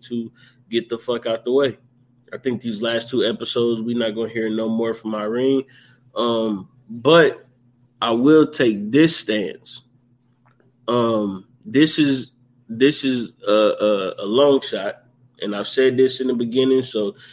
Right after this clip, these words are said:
can't nobody go back and be like, "Oh man, you just making that up," or, "No, he just seen it." Um, I think that episode, the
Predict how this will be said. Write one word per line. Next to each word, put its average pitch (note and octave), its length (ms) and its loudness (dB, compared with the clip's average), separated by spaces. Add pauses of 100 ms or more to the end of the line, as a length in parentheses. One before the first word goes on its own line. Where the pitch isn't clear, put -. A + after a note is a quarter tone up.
(160)
can't B2+ 200 0
nobody B2 340 0
go B2 200 0
back B2 280 -4
and B2+ 100 -2
be B2+ 120 -2
like, A#2 260 -4
"Oh C3 240 0
man, C3+ 300 2
you C#3 80 -4
just C3+ 140 -6
making C#3 260 0
that C3+ 160 0
up," C3 180 0 (380)
or, B2 180 -2
"No, C3+ 320 2
he C#3 160 -4
just C3+ 260 -4
seen C#3 260 2
it." C#3 120 0 (460)
Um, C3 280 4
I A2+ 120 0
think D3+ 300 0
that B2 200 2
episode, C3+ 600 4
the - 40 8